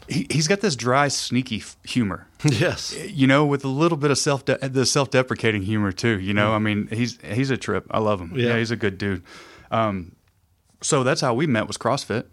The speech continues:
Speaker 2: Right.
Speaker 1: And, uh, you guys owned a CrossFit gym for how long?
Speaker 2: Uh, seven years. And I could, I remember the first time you came out. Um, uh, it, we were doing running,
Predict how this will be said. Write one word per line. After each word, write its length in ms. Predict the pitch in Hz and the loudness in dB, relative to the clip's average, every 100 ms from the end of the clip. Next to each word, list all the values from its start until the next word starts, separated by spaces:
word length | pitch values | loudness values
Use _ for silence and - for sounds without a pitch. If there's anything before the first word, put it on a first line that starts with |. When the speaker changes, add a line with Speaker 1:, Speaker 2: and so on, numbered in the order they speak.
| - | -12
Speaker 2:
Right. 280 | 139 135 151 - - - _ | -2 -2 -2 -10 -20 -20 _
Speaker 1:
And, 260 | - 110 110 | -2 0 2
uh, 100 | 113 | 2
you 180 | 113 135 | 2 4
guys 220 | 131 123 | 4 4
owned 120 | 123 | 2
a 20 | 113 | 2
CrossFit 400 | 113 117 - 101 | 0 0 -2 -4
gym 240 | 110 120 | 0 0
for 220 | 113 107 | 2 0
how 140 | 101 123 | 0 0
long? 220 | 160 156 - _ - | -2 -4 -10 _ -2
Speaker 2:
Uh, 140 | 123 | 0
seven 360 | - 165 170 156 | 4 4 4 2
years. 480 | 180 123 95 - - | 2 0 -2 -8 -2
And 200 | 135 139 - | 0 0 2
I 80 | 156 | 2
could, 120 | 165 | 2
I 140 | 139 196 | 4 4
remember 280 | 190 180 | 6 4
the 80 | 160 | 2
first 260 | 151 165 160 | 4 2 4
time 160 | 156 | 4
you 80 | 151 | 4
came 240 | 147 147 147 | 4 4 6
out. 300 | 135 - - 127 | 4 0 -8 -2
Um, 360 | 127 120 117 - - - - | 0 2 -2 -6 -20 -20 -4
uh, 280 | 117 120 117 | 0 0 0
it, 100 | 143 | 0
we 220 | 143 135 | 4 4
were 120 | 123 127 | 4 4
doing 220 | 143 131 | 6 6
running, 560 | 123 135 135 110 107 | 6 6 4 0 -6